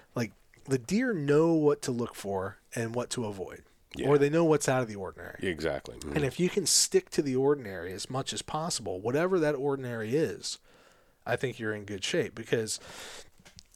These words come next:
Speaker 1: if you're riding in with the farmer on the tractor,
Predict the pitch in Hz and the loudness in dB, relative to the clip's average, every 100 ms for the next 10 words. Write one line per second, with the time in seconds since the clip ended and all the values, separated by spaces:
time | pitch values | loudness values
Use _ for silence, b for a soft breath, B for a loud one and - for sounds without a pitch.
0 | - - 165 123 123 143 160 151 143 139 | -8 0 2 4 4 4 2 2 2 0
1 | 117 143 143 135 123 110 131 104 - 85 | 0 2 2 2 -2 -4 -4 -4 -6 -10
2 | 113 | -10